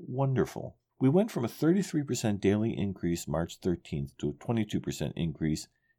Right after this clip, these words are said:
in daily cases a week later, and that is with more testing of more people, more reporting, more buy-in, a drop of eleven percent in a week. Sure, the numbers are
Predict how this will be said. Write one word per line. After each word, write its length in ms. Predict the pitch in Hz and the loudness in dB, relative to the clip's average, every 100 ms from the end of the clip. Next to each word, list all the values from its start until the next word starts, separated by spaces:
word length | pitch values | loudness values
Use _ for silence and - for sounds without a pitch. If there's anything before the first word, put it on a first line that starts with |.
| - | -6
in 140 | 90 | 0
daily 260 | 87 82 76 | 4 4 2
cases 380 | - 69 65 | 0 -4 -6
a 40 | 62 | -4
week 220 | 62 67 | -4 -4
later, 360 | 85 76 - - _ | -2 -2 -4 -12 _
and 140 | 76 | -2
that 100 | 82 | 0
is 140 | 85 76 | 0 0
with 120 | 76 | -2
more 180 | 82 73 | -2 -2
testing 420 | - 76 - 73 | -2 -6 -4 -6
of 160 | 69 - | -6 -2
more 160 | 76 | -2
people, 320 | 82 80 82 | -2 -4 -4
more 160 | 85 71 | -4 0
reporting, 560 | 82 85 80 73 78 82 _ | 0 0 0 0 -2 -8 _
more 140 | 64 | -4
buy-in, 440 | 82 71 73 76 90 _ _ _ _ _ | -2 -2 -2 -4 -10 _ _ _ _ _
a 40 | - | 0
drop 260 | 92 90 | 2 2
of 120 | 107 | 0
eleven 320 | 95 78 80 92 | 2 2 0 -4
percent 360 | 87 - 69 | -6 -4 -4
in 40 | 69 | -4
a 60 | |
week. 240 | 95 113 - | -4 -4 -4
Sure, 220 | - - | -8 -6
the 100 | 95 | -4
numbers 360 | - 107 101 | -2 0 2
are 100 | 85 | 0